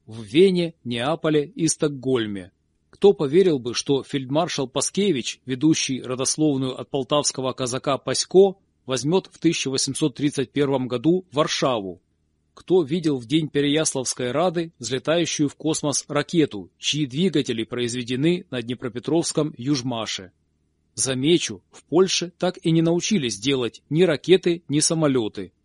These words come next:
Размах крыльев "Антея" — продукция Киевского авиазавода — там невозможен ни при какой политической погоде. По сути, в Переяславе Богдан Хмельницкий заложил основу будущего интеграционного проекта,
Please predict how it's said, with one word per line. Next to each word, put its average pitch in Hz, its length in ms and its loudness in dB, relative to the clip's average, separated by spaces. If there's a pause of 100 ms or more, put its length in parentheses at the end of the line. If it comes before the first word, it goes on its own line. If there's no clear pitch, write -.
(320)
Размах 139 440 -2
крыльев 143 540 2
"Антея" — 143 680 0 (240)
продукция 135 640 0
Киевского 135 640 -2
авиазавода — 127 880 -2 (360)
там 180 220 2
невозможен 151 760 0
ни 139 120 2
при 151 160 0
какой 185 340 4
политической 151 720 -2
погоде. 120 640 0 (880)
По 131 100 0
сути, 139 480 -2
в - 120 -20
Переяславе 139 760 0
Богдан 127 380 -2
Хмельницкий 175 840 -2
заложил 135 540 0
основу 175 480 2
будущего 165 580 0
интеграционного 139 920 0
проекта, 113 680 -4